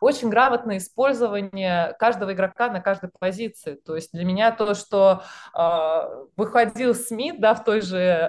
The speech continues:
а, сборной Латвии, и вначале он там вообще на кольцо даже не смотрел. То есть он вначале там оп-оп, только разница там шесть, и он такой: «А, да, точно, у меня есть бросок, вот здесь я увидел, тут, тут, тут, тут забивал».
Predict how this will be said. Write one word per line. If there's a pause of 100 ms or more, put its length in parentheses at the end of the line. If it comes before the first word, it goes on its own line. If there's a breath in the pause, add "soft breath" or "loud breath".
(100)
а,
сборной
Латвии, (360 soft breath)
и
вначале
он
там
вообще
на
кольцо
даже
не
смотрел.
То
есть
он
вначале
там
оп-оп,
только
разница
там
шесть,
и
он
такой:
«А,
да,
точно,
у
меня
есть
бросок,
вот
здесь
я
увидел,
тут, (120)
тут,
тут,
тут
забивал».